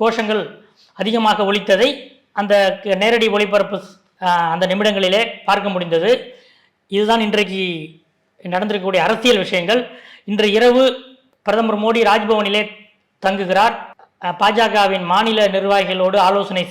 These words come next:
செய்கிறார். அதன் பிறகு நாளை திருச்சி சென்று, ஸ்ரீரங்கம் சென்று அங்கே வழிபாடு செய்கிறார். அதன் பிறகு ராமேஸ்வரம் செல்கிறார். ராமர் கோவில், அ, திறப்பு விழாவை ஒரு ஸ்-, சிஸ்டமேட்டிக்கான ஒரு தேர்தல்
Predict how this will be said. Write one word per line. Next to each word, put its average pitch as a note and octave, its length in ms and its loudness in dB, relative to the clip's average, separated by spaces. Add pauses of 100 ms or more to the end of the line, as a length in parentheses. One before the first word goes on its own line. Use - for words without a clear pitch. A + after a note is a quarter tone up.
(120)
செய்கிறார். F#3+ 600 -2 (220)
அதன் G3 200 -2
பிறகு G#3+ 180 0
நாளை G3+ 280 2 (540)
திருச்சி A3+ 380 -4
சென்று, G3+ 320 -4
ஸ்ரீரங்கம் A3 460 -2
சென்று F#3+ 260 -2
அங்கே F#3 160 -2
வழிபாடு F#3 360 2
செய்கிறார். F#3+ 340 0
அதன் G3 160 -4
பிறகு G3 200 -4
ராமேஸ்வரம் F#3+ 520 -2
செல்கிறார். F#3 400 -2 (560)
ராமர் B3 480 4
கோவில், G#3+ 600 2 (160)
அ, F3 320 0 (320)
திறப்பு A3 340 0
விழாவை G3 560 0 (360)
ஒரு G3 240 0
ஸ்-, - 880 -14
சிஸ்டமேட்டிக்கான B3+ 960 2 (340)
ஒரு G#3+ 340 -2
தேர்தல் A#3+ 680 2